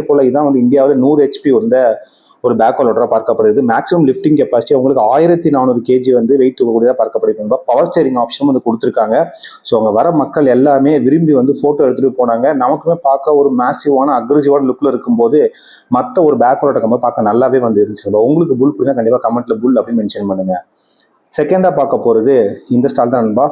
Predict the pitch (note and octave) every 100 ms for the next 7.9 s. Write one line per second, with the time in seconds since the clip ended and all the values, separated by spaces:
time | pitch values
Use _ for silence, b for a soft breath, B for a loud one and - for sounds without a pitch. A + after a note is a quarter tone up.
0 | - A#2 A#2+ C3 D#3+ C#3 C3 A#2 C3 C#3+
1 | D3 D3 C3 D3 C#3 D3 D#3+ C#3 B2+ A#2+
2 | B2 - B2+ C#3+ A#2+ B2 E3 D3 C#3+ C3
3 | C#3+ C3+ - D3 C#3+ A#2+ A2+ A#2 - A2+
4 | B2+ C#3+ C#3 C3+ B2 A#2+ A2+ D3+ F#3+ B
5 | B B B C3+ C3 E3+ D3+ D#3+ E3+ F#3
6 | E3+ C#3+ B2+ C#3+ C3 D3+ D3 C#3 C3 B2
7 | B2 C#3+ C3 B2+ A#2+ A2+ A2+ A2